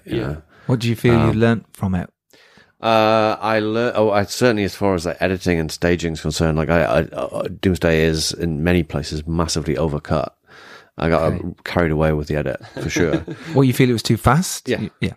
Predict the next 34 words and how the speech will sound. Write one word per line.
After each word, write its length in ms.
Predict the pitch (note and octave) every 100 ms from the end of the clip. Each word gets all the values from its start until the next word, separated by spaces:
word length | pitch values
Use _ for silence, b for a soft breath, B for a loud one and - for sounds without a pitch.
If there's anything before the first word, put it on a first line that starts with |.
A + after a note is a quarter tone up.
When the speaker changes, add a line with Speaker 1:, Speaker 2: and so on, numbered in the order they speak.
| -
Speaker 3:
Okay. 140 | G#2+ E2
Speaker 1:
Yeah. 100 | - - -
And 120 | A2
it's, 140 | A2 A2+
I 80 |
think 180 | A#2 C3
it's, 220 | A#2 - -
like, 180 | F#2 -
listed 300 | F#2+ - E2
as 100 | D#2
one 160 | E2+
of 120 | D#2+
the, 120 | D#2+ C#2+
like, 240 | D2 D2+ _
the 100 | F2 _ _ - B B _ -
movies 400 | F#2 F2 E2+ D#2
with, 120 | F2
like, 120 | D#2+ D2
the 80 | F2
most 260 | E2+ D#2+
amount 140 | E2 C#2+
of 60 |
edits 260 | E2+ D#2 -
in 80 | F2
it. 180 | G1+ - -
Speaker 3:
Really? 280 | C3 D#3 F#2+ - -
Speaker 1:
Um, 760 | E2+ D#2+ E2 D#2+ D#2 D2+ C#2+ - _ _ -
it's 160 | -
up 140 | D#2+ -
there 160 | D#2
with, 220 | D2+ D2+
like, 240 | D#2+ D2 -
you 60 |
know, 220 | D#2+ C#2